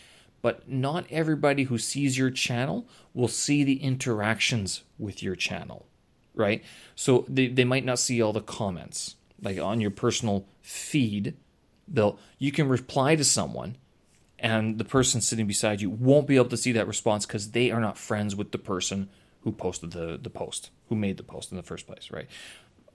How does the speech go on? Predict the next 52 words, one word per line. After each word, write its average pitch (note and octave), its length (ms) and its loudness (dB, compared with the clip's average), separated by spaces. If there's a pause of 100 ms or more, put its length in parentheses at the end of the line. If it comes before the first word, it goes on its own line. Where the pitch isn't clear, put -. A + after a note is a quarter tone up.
(500)
Uh, F2 220 -2
there A#2+ 180 6
are A2+ 100 6
public A#2+ 500 2
articles C3 440 2
that B2+ 100 -2
you B2 100 0
can A#2+ 160 -2
make, A#2 220 -2
of - 100 -12
course, A#2 320 0
that A#2 160 -8
everyone G2 460 -2
can, G2 260 -2 (440)
uh, F2+ 180 -8
take G2+ 240 -2
part G#2 180 2
in. C3+ 60 2
You A#2+ 120 4
can A2+ 200 4
even G#2+ 180 2
click B2 260 2
on A2 120 2
those A2 260 4
and A2+ 120 -2
take G#2 200 -2
a G2+ 40 -4
look G#2 200 -2
at G2 100 -6
the G2 160 -2 (340)
different A2 280 -2
profiles A2+ 500 4
and G#2 60 -4
stuff G#2 220 -2
like G2+ 80 -4
that. A#2+ 200 0
But G#2+ 100 0
again, A#2+ 260 2
it G2+ 80 -4
depends F2+ 320 -8
on G2 80 -6
the G#2+ 60 -8
restrictions. - 580 -8
So G#2+ 100 -2
in G#2 80 0
that D#3 220 2
sense, A3 340 4 (340)
WeChat, C3 640 0
WeChat A#2+ 460 -2
does G2+ 200 2
actually G#2+ 280 -2
control G#2 500 0